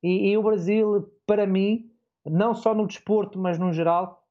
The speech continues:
é o país com mais potencial do mundo. Não é por eu, eu amar o Brasil, ah, mas, mas estudo muito o Brasil. É um país com muito potencial, ah, mas se calhar precisa muito de mudar, ah, mudar as ideias, precisa muito de mudar o foco,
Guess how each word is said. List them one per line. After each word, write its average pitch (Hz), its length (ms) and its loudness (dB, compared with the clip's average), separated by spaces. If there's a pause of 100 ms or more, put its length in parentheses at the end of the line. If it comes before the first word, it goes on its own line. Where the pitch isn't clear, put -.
é 180 80 0
o 190 80 0
país 196 320 0
com - 180 -4
mais 214 340 -2
potencial 202 680 -2
do 175 120 -2
mundo. 185 360 -2 (560)
Não 180 180 0
é 233 80 2
por 220 200 -2
eu, 196 200 0
eu 190 160 2
amar 180 240 0
o 175 60 -2
Brasil, 170 460 -2 (340)
ah, 143 160 -2
mas, 165 280 -2
mas 165 240 -2
estudo 190 300 -2
muito 175 240 0
o 165 40 0
Brasil. 165 420 0
É 170 60 2
um 165 80 -2
país 175 180 -2
com 170 140 -2
muito 233 280 0
potencial, 196 960 -2 (300)
ah, 170 240 0
mas 196 240 0
se - 80 -20
calhar 202 400 0
precisa 196 340 -2
muito 190 340 -2
de 165 80 -6
mudar, 175 440 0
ah, 165 260 0 (480)
mudar 175 340 0
as 160 140 -2
ideias, 175 440 0
precisa 165 220 -4
muito 170 220 -2
de 180 60 -6
mudar 170 240 2
o 156 60 -4
foco, - 420 -2